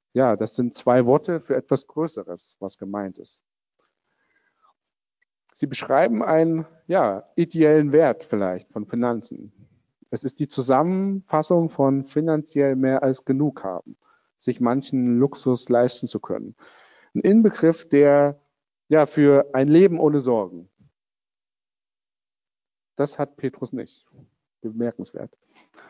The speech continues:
Petrus bringt den reinen Bedarf, damit der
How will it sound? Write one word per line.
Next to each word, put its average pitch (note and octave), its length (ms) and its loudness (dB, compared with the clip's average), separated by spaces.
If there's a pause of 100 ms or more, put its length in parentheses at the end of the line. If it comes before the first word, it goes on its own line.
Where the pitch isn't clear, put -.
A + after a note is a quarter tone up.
(840)
Petrus A3+ 360 2
bringt F3+ 320 -2
den D3 80 2
reinen C3+ 340 2
Bedarf, D3 720 0 (380)
damit C#3 320 0
der C#3+ 260 6